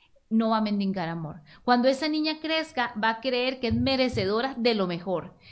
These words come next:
Y todo aquel hombre que quiera acercarse con malas intenciones, ella ya va a tener la, las bases y el conocimiento para decir, "No, yo no me merezco esto, yo me merezco algo mejor". Entonces creo que sí, que los padres, las madres de familia, de hecho este libro, eh, No soy perfecta, soy amada,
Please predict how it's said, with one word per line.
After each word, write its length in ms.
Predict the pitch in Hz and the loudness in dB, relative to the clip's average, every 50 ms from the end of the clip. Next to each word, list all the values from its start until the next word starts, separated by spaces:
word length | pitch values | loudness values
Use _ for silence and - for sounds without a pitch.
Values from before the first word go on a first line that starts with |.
| - - - | -20 -10 -4
Y 180 | - 254 254 254 | -2 -2 0 4
todo 220 | 285 285 294 320 | 6 6 8 6
aquel 640 | 339 359 359 - 381 302 311 302 285 294 294 277 - - - | 4 2 2 2 2 2 2 2 0 -2 -4 -6 -8 -6 0
hombre 520 | - 262 285 294 285 294 302 302 214 - | 2 2 2 2 2 2 2 0 0 0
que 160 | - 240 196 - | -2 -2 -2 -2
quiera 220 | - 233 240 254 | -2 0 0 0
acercarse 500 | 254 277 240 226 247 240 233 226 240 196 | 0 -2 -2 -2 0 -2 0 -2 -4 -4
con 160 | 196 196 190 | -2 -2 0
malas 260 | 202 220 254 320 381 | 2 2 2 2 0
intenciones, 720 | 381 415 392 392 403 415 403 415 427 415 392 339 285 - - - | 0 -2 -4 -4 -4 -2 0 2 4 4 4 4 2 0 -2 -2
ella 220 | 220 233 262 262 | -2 0 0 0
ya 120 | 262 262 | 0 0
va 60 | 254 254 | 0 -2
a 80 | 254 254 | -2 -2
tener 360 | 247 233 226 220 190 - - - | -2 -2 0 -2 -2 -2 -4 -6
la, 520 | 202 208 214 196 196 190 185 185 185 185 - | -4 -2 -2 0 -2 -2 -2 -6 -10 -10 -4
las 300 | - 226 220 226 214 196 | 0 2 2 2 2 2
bases 400 | 233 247 311 330 - 415 403 - | 4 4 4 4 2 0 0 0
y 20 | 359 | 0
el 120 | 285 262 | -2 0
conocimiento 640 | - 247 220 226 226 233 233 240 277 302 311 311 302 | -2 -2 -2 0 -2 -2 -2 -2 -2 -2 -2 -2 -2
para 140 | 247 247 220 | -2 -2 -2
decir, 260 | 220 220 262 247 - 208 | -4 -4 -8 -8 -8 -8
"No, 320 | 226 226 202 - - - - _ _ _ _ - | -6 -6 -6 -8 -10 -16 -20 _ _ _ _ -6
yo 140 | 202 233 233 | -4 -2 -2
no 60 | 240 | -2
me 100 | 233 220 | -2 -2
merezco 460 | 196 180 160 160 160 - - - 117 | -2 -4 -4 -6 -8 -10 -12 -12 -12
esto, 280 | 87 - - - - _ _ _ _ _ | -12 -12 -16 -18 -20 _ _ _ _ _
yo 180 | 196 190 208 220 | -6 -4 -2 -2
me 100 | 226 233 | 0 0
merezco 380 | 220 202 190 190 190 - - | 0 -2 -2 -4 -6 -6 -8
algo 160 | 180 170 170 180 | -8 -8 -8 -10
mejor". 380 | 165 147 - - - - - _ _ _ - - - - - - | -12 -12 -12 -14 -16 -18 -18 _ _ _ -20 -20 -20 -14 -6 -4
Entonces 420 | 240 233 240 285 277 349 330 - | -4 -4 -4 -4 -4 -6 -6 -6
creo 220 | - 247 269 294 294 | -2 -2 0 0 0
que 80 | - | -2
sí, 200 | 392 - 302 302 | -4 -4 -4 -4
que 180 | 302 - 247 220 | -2 0 -2 0
los 220 | 214 208 202 196 | 0 -2 -2 -2
padres, 360 | - - 233 240 269 277 285 262 | 0 2 2 4 4 4 2 2
las 160 | 220 190 190 | 0 0 0
madres 280 | 202 214 226 240 269 | 0 0 0 0 0
de 80 | 269 285 | -2 -2
familia, 360 | 277 247 214 226 247 247 240 | -2 -2 -2 0 0 0 0
de 80 | 220 226 | 0 0
hecho 160 | 233 - 294 | -2 -4 -6
este 160 | 277 - 330 | -4 -4 -2
libro, 400 | 294 262 262 247 262 285 269 - - | -2 -2 -2 0 0 0 0 0 -2
eh, 200 | 190 190 180 - | -2 -2 -2 -2
No 160 | 180 196 208 | -4 -4 -4
soy 140 | 208 254 254 | -4 -4 -4
perfecta, 420 | 254 247 247 254 247 240 240 254 | -4 -4 -2 -2 -4 -4 -2 -4
soy 200 | 247 - 247 233 233 | -4 -4 -2 -2 0
amada, 440 | 226 220 220 220 226 240 247 233 | 0 2 2 4 4 2 2 0